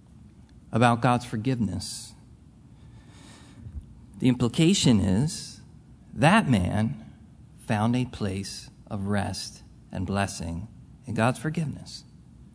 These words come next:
after those sins. Now,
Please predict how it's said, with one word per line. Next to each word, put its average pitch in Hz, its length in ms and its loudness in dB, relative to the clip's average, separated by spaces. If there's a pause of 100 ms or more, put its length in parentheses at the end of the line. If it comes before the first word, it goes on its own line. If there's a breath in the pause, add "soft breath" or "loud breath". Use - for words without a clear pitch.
(420)
after 127 600 0 (340)
those 92 320 -2
sins. - 640 -8 (920 loud breath)
Now, 139 500 4